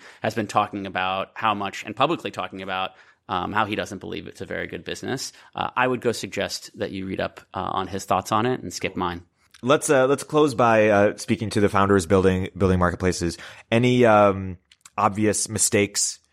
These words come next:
Speaker 2: uh, or maybe not, non-obvious mistakes that you see founders make that you should, you know, they should be thoughtful of?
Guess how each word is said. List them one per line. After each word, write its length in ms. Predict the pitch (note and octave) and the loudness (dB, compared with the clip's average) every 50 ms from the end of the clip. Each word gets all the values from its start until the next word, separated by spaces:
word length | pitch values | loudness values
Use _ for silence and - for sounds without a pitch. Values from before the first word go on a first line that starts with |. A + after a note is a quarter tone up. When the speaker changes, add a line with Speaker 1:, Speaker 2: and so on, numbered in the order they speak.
| _ _ _ - | _ _ _ -2
Speaker 2:
uh, 200 | A2 G#2 G2+ G2+ | 0 2 2 4
or 120 | A2 A#2+ B2+ | 4 2 0
maybe 200 | C#3 C3 A#2+ A#2+ | 0 -2 0 2
not, 260 | B2 B2+ C3 - A#2+ | 2 2 2 2 2
non-obvious 440 | B2 C3 C3 A#2 G#2 E2+ E2+ E2 - | 2 2 4 2 2 0 -2 -4 -4
mistakes 360 | F#2+ F2+ - F#2+ E2+ - - | -6 -4 -2 -2 -2 -2 -2
that 80 | G2+ D#2+ | -2 -2
you 80 | G2+ | 0
see 200 | F#2+ - G2 G2 | 0 2 2 2
founders 360 | - - G2+ F#2+ F#2 F#2+ F2 F#2+ | 2 2 2 2 2 2 2 2
make 200 | F#2 F2+ - - | 0 0 0 2
that 300 | F2+ E2+ E2+ - - - | 2 2 2 0 -4 -6
you 160 | D#2+ F2+ E2 | -4 -4 -4
should, 300 | D2+ - - - B1 C#2 | -4 -6 -8 -8 -6 -4
you 60 | F2 | -4
know, 40 | D#2+ | -2
they 120 | D2+ E2+ D#2+ | -2 -2 -4
should 120 | D2+ C#2+ | -4 -4
be 60 | E2+ | -4
thoughtful 280 | E2 F2 E2+ - D2 C#2 | -2 -2 -2 -2 -4 -8
of? 80 | - | -8